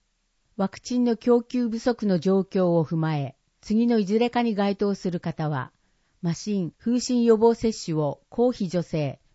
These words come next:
無料で受けられる期間が、令和九年三月三十一日まで延長されます。対象者、一、令和四年四月二日から、五年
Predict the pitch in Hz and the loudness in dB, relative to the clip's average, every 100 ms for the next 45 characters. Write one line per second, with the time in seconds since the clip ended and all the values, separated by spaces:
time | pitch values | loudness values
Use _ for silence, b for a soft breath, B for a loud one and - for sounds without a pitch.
0 | - 185 202 196 180 - 208 220 208 220 | -4 0 0 0 -4 -6 -4 -4 -2 0
1 | 214 214 208 202 - 180 160 151 151 147 | 0 0 -2 -4 -6 -4 -2 -2 -4 -8
2 | _ _ _ _ _ _ 190 214 233 226 | _ _ _ _ _ _ -2 0 2 0
3 | 220 175 170 147 139 _ - 247 247 233 | -2 -2 0 -2 -6 _ -6 -2 -2 -2
4 | - 185 208 226 208 208 185 - 196 180 | -6 -6 -4 -2 -2 -4 -4 -4 -4 -4
5 | 175 165 151 147 - - 190 208 202 190 | -4 -2 -2 -6 -10 -4 -2 -2 -2 -2
6 | 175 151 147 139 - _ _ _ _ _ | -2 -4 -2 -4 -8 _ _ _ _ _
7 | _ _ _ _ - 190 190 - 180 165 | _ _ _ _ -6 -2 -2 0 -2 -2
8 | 165 139 - _ _ _ _ _ _ _ | -6 -8 -10 _ _ _ _ _ _ _
9 | _ _ 156 - 185 - _ _ _ 214 | _ _ -16 -12 -12 -12 _ _ _ -2
10 | 233 240 233 233 220 196 160 151 _ - | 0 2 2 0 0 0 -4 -8 _ -4
11 | 226 247 - 196 - - 196 185 156 123 | -4 -4 -6 -8 -10 -10 -8 -6 -6 -8
12 | 135 _ _ _ _ _ _ _ 170 196 | -12 _ _ _ _ _ _ _ -2 0
13 | 208 165 | 0 -2